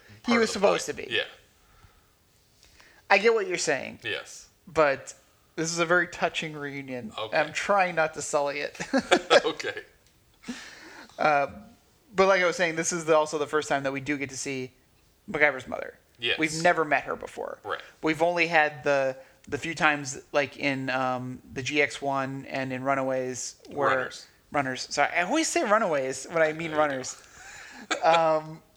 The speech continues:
Speaker 1: <laughs> uh, that they mention,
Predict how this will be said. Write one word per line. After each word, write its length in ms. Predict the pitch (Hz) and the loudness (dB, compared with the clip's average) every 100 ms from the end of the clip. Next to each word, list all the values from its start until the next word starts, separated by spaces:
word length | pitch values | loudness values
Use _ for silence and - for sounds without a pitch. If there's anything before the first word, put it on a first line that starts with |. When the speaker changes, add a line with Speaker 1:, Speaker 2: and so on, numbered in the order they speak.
| - | 0
Speaker 1:
<laughs> 1300 | 175 - - - 220 - _ - 415 392 339 - | 0 0 -10 -6 -6 -6 _ -18 -14 -12 -14 -4
uh, 360 | - 151 143 135 - | 2 2 2 -2 0
that 160 | 165 139 | 0 2
they 100 | 143 | 2
mention, 480 | 147 143 143 139 | 0 0 -2 -4